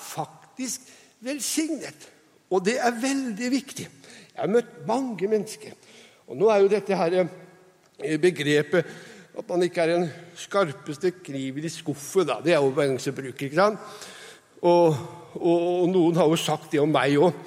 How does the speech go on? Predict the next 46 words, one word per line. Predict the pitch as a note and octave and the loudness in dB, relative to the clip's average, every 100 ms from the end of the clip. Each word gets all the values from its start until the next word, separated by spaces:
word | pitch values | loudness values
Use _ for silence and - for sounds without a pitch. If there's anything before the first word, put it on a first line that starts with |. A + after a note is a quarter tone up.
| - - - - - - - - | -16 -18 -20 -20 -20 -20 -20 -4
Men | E3+ F3 F3+ | 2 4 4
jeg | |
sier, | F3+ F3 F3+ | 4 6 6
jeg | D#3 | 6
er | C#3 | 6
jo | G3+ | 6
i | |
hvert | D3+ | 6
fall | D#3 | 2
i | F3 | 2
skuffen. | - F3+ G#3 D4+ F3 | 2 2 4 6 6
<laughs> | G2 - - - - - - - - - - - - - - - - - - - - - - - - - D3 | 2 -8 -16 -20 -20 -20 -18 -16 -14 -12 -12 -10 -12 -12 -14 -14 -16 -16 -16 -16 -14 -14 -14 -16 -10 2 4
Og | G#3 | 6
det, | G3 - - A3 - | 4 0 -12 -12 2
og | - A3 | 4 6
det | A#3 | 6
er | B3+ | 6
jo | G3+ | 6
ikke | F3+ | 4
så | G#3+ | 2
farlig. | G3 A#3 D4+ G4 - - - - - | 4 4 4 2 0 -14 -14 -14 0
Men | D4 | 4
så | A4+ A4+ | 6 6
tenkte | E4 - B3+ | 2 4 2
jeg | |
på | D4 | 4
det | C#4 | 4
i | C4 | 6
går, | B3 | 6
da | B3+ | 8
jeg | C4 | 8
var | C4 | 6
ute | B3 B3+ | 4 2
og | |
gikk | A#3+ - A3+ | 2 2 0
mot | A3+ | 0
indre, | C4+ A#3+ G#3 A3 G3+ - - - | 4 4 6 6 4 -2 -10 0
indre | A3+ G3+ A3+ | 2 4 4
enfold, | F#3+ - F3+ F#3+ | 4 4 4 4
altså | F#3 | 4
det | G3 G3+ | 4 4
var | F#3+ | 6
da | F3 | 4
jeg | E3 | 4
var | F3 | 4
salig. | G3+ D#3 | 4 4